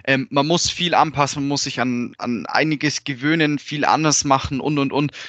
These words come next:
Klar, für jeden ist das Homeoffice-Ding auch nicht das Beste. Ich bin ehrlich gesagt, ich bin da ehrlich, ich bin kein Homeoffice-Typ. Ich bin auch lieber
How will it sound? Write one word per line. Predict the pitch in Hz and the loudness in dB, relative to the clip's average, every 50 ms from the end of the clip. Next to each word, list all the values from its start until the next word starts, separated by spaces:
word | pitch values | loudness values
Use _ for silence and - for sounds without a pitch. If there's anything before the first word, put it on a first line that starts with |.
| - - - | -14 -10 -6
Klar, | - 143 143 139 139 - - _ _ _ - 120 | 0 2 4 4 4 2 2 _ _ _ -20 -16
für | 120 - - 139 | -14 -8 -4 -2
jeden | 135 143 143 139 | -2 0 0 0
ist | 135 - - | -2 -2 -2
das | 127 - 139 | -2 -2 -2
Homeoffice-Ding | 139 139 143 135 135 - 143 135 - - - 139 135 - | 0 0 0 -2 -2 -2 -4 -4 -4 -2 -2 -2 -2 -2
auch | - 117 147 147 - - | 0 0 -2 -2 -2 -4
nicht | 139 135 - - - | -4 -4 -4 -6 -8
das | 123 - - | -10 -8 -4
Beste. | - 135 127 - - - | -2 -2 0 -2 -2 -6
Ich | 123 - - - | -8 -10 -8 -6
bin | - 123 | -4 -2
ehrlich | 113 95 104 110 113 - | 0 0 -2 -2 -4 -8
gesagt, | - - - 123 117 117 - - | -8 -6 -2 -2 -2 -2 -2 -12
ich | - 113 - | -12 -8 -4
bin | - 123 127 | -2 0 2
da | 123 110 - | 4 4 4
ehrlich, | - 113 123 127 127 117 - | 4 4 2 2 0 -4 -4
ich | 117 - - - | -12 -14 -12 -8
bin | - 120 120 117 110 - | -6 -6 -6 -6 -10 -8
kein | - - 120 120 123 | -4 0 0 0 0
Homeoffice-Typ. | 123 127 135 147 135 131 - - - - - - - 135 117 | 0 -2 -2 -2 -4 -4 -4 -8 -14 -12 -12 -10 -12 -10 -10
Ich | 120 117 - - | -10 -12 -8 -6
bin | - - | -2 -2
auch | 104 120 113 | -2 -2 -2
lieber | 117 131 127 - 131 127 120 113 | -4 -6 -2 2 4 4 4 4